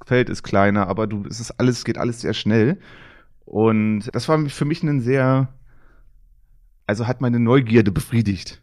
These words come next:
Es war schön, das auszuprobieren, mit den Leuten zu quatschen, wie das so ist. Also die Mannschaft, die auch war hier von, von den Sitzvolleyballern hier, also eine, es gibt nicht so viele davon <laughs> in Berlin, die da waren. Das war, die waren sehr, sehr offen, sehr nett und haben das auch gezeigt. Und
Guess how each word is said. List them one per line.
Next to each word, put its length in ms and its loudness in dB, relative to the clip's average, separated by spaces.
Es 160 -20
war 80 0
schön, 400 4
das 220 -12
auszuprobieren, 960 -2
mit 200 2
den 100 2
Leuten 340 2
zu 120 -8
quatschen, 420 -6
wie 80 -4
das 140 -4
so 80 -8
ist. 160 -6
Also 180 2
die 80 -4
Mannschaft, 400 -2
die 120 -4
auch 160 -4
war 200 2
hier 220 0
von, 340 -6
von 200 -8
den 120 -2
Sitzvolleyballern 680 0
hier, 180 -6
also 220 -4
eine, 240 -2
es 120 -12
gibt 180 -2
nicht 100 -2
so 100 -4
viele 240 -2
davon 420 -4
<laughs> 40 -14
in 100 -8
Berlin, 380 -4
die 80 -6
da 220 4
waren. 200 2
Das 160 -4
war, 160 0
die 120 -4
waren 200 0
sehr, 240 -2
sehr 160 -4
offen, 320 -4
sehr 120 0
nett 380 2
und 120 -8
haben 120 -4
das 140 -10
auch 260 -12
gezeigt. 680 0
Und 420 -8